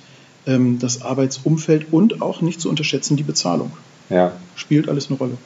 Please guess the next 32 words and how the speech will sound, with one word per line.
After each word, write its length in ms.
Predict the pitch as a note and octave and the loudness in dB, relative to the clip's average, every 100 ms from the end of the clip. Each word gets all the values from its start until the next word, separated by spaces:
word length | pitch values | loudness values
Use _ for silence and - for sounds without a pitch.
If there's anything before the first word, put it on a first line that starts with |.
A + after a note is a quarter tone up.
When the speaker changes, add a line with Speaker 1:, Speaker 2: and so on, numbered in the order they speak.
| - - | -14 -4
Speaker 2:
Okay. 400 | F#2+ - G2 G2+ - - - - - - - - - - - - - - - - - - - | -2 2 0 0 -10 -20 -20 -20 -20 -20 -20 -20 -20 -20 -20 -20 -20 -20 -18 -18 -20 -16 4
Gut, 300 | E3 C#3 - | 6 6 2
aber 200 | A2+ A2 | 2 4
da 120 | G#2 | 4
haben 120 | B2 | 4
wir 60 | A#2 | 4
ja 100 | G#2+ | 4
schon 180 | A#2+ A#2 | 2 0
mal 120 | A#2 | 2
so 60 | A2 | 2
ein 120 | G#2 | 0
paar 220 | A2 A2+ | 2 4
Indikatoren 840 | A#2+ A#2 A2 A2 G#2 A#2 C3+ C3+ | 2 0 0 -2 0 4 4 4
jetzt 200 | G#2 A2 - | 0 -2 -4
zum 140 | A2 | -4
Thema 300 | A2+ G#2 G2 | 0 0 2
Bindung, 380 | F2 C3 C#3+ C#3 | 2 4 4 2
also 240 | G#2 G#2 | -2 -2
die 100 | G2+ | -2
Mitarbeiter, 640 | G2+ A2 G#2 G#2 G#2 G#2+ G2+ | -2 0 0 2 2 2 0
die 160 | G#2 | -2
schon 240 | - F#2 F2 | -4 -4 0
da 260 | F2+ A2 | 4 4
sind, 440 | A#2+ A#2+ A#2 A#2+ - | 4 2 2 -2 -6
äh, 240 | G#2 G2+ G#2 | -4 -4 -2
weniger 360 | G2+ G#2 G#2 | -2 0 0
jetzt, 360 | F#2+ F#2 - - | 2 0 -2 -12
äh, 180 | F#2+ F#2 | -6 -6
zum 320 | - G#2 F2+ F#2 - - - | -2 -2 -2 -6 -14 -20 -14
Thema 440 | - F#2+ G2 F2+ | 0 2 2 2
Recruiting 680 | F2+ F2+ - F#2+ G#2+ A2 G2 | 0 -2 -6 -2 0 2 0
oder 480 | F2+ F2+ F#2 F2 F2+ | 0 -2 2 2 0